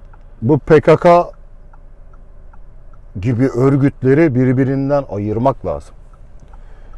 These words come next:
Şimdi benim sevmediğim P K K'dır. Bu tip örgütlerdir. Kürt değil. Yani arada çok büyük, arada çok büyük fark var.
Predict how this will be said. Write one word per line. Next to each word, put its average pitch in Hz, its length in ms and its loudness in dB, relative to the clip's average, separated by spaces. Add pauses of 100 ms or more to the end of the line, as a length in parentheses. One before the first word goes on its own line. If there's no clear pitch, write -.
(1200)
Şimdi 113 400 -4
benim 151 260 4
sevmediğim 190 800 2 (160)
P 156 140 6
K 165 140 4
K'dır. 151 340 2 (300)
Bu 117 140 -8
tip - 200 -8
örgütlerdir. 131 800 0 (120)
Kürt - 200 -6 (120)
değil. 131 300 0 (1200)
Yani 101 300 -2 (140)
arada 143 360 0
çok - 380 -4
büyük, 156 260 4 (640)
arada 131 380 0
çok 170 400 -2
büyük 151 240 -2
fark 156 360 0
var. 78 140 -8